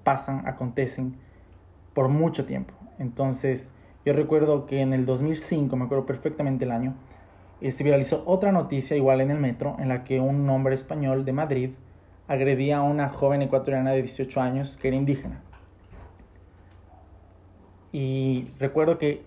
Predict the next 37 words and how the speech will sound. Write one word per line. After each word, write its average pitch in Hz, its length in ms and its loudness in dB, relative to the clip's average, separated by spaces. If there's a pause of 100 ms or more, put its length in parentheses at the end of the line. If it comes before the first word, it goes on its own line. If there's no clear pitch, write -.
la 135 140 -2
profesora 143 480 -2
nos 165 120 0
explicó, 135 760 -2 (960)
por 147 120 4
la 147 80 4
primera 180 160 4
vez 196 100 4
en 196 60 4
mi 175 80 4
vida 151 260 0
nos 135 140 2
explicó 131 400 -4
que 151 80 2
las, 127 240 -2 (100)
que - 120 0
la 190 100 2
chica 156 200 -4
no 151 60 0
estaba 139 200 -4
haciendo 135 180 -2
absolutamente 143 680 -2
nada, 131 300 0
que - 60 -20
esta - 180 -6
persona 143 320 -4
lo 151 100 0
hizo 139 200 -4
por 143 120 -2
el 135 60 -6
simple 156 380 -6 (320)
hecho - 400 -4
de 139 160 -2
que 131 200 -4
no 139 440 2 (340)
le 151 100 2
gustaba 131 520 0